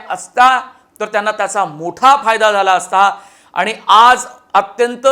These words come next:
संकटाची परिस्थिती त्यांच्यासमोर जी निर्माण झालेली आहे ती मात्र झाली नसती, इतकं मात्र आपल्याला सांगायला लागतं. दुसरा सर्वात महत्त्वाचा मुद्दा की उद्धव ठाकरे यांचा प्रश्न हा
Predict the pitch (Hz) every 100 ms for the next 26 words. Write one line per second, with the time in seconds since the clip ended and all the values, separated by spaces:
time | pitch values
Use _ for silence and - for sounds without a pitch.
0 | 277 277 190 196 226 233 233 277 285 208
1 | 196 - 208 247 262 240 180 180 208 208
2 | 208 202 202 160 165 196 294 311 269 254
3 | 220 175 156 147 - _ _ - - _
4 | _ 269 311 226 175 185 214 - - _
5 | _ _ 135 170 185 214 147 135 180 -
6 | 247 254 254 165 - 254 214 139 202 214
7 | - 139 233 - 127 117 117 - _ -
8 | _ - 202 269 330 349 349 254 240 285
9 | 339 302 294 302 311 311 302 247 214 294
10 | 311 311 208 170 233 - 262 254 285 285
11 | 269 285 262 226 - 233 117 - _ _
12 | _ _ - 262 214